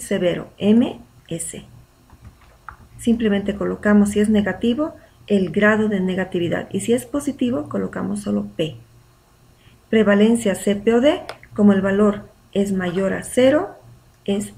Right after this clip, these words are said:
enfermo. Luego se tiene el odontograma, los datos del odontograma de dientes temporarios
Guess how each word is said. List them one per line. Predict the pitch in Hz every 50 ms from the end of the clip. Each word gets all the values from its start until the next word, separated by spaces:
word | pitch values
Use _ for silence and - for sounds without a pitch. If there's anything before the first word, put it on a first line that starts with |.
| -
enfermo. | - 202 208 208 202 190 160 - - - - _ - - _ _ _ _ _ _ - - - - - - _ _ - - - _ - _ _ _ _ _ _ _ _ _ - _ _ _ _ _ _ _ - - - - _ _ - -
Luego | 214 226 240 240 262 269 - - - - - - -
se | - - 220
tiene | 214 - 214 208 202 202 202 220 247 - - - _ _ _ - - _ _ _ _ _ - _ _ _ _ _ _ - _ -
el | - 220 214
odontograma, | 226 233 233 233 233 233 254 240 233 220 202 185 180 190 226 233 - - - - -
los | - 202 208 202
datos | 233 233 233 233 - 208 208 -
del | - 180
odontograma | 202 196 208 214 220 214 240 233 226 214 196 190 202 226
de | - - 185 175
dientes | 170 170 175 175 180 - 220 226 - - - - - _ _ - _ _ _ _ -
temporarios | 220 208 208 208 - 240 240 240 240 214 185 170 151 - - -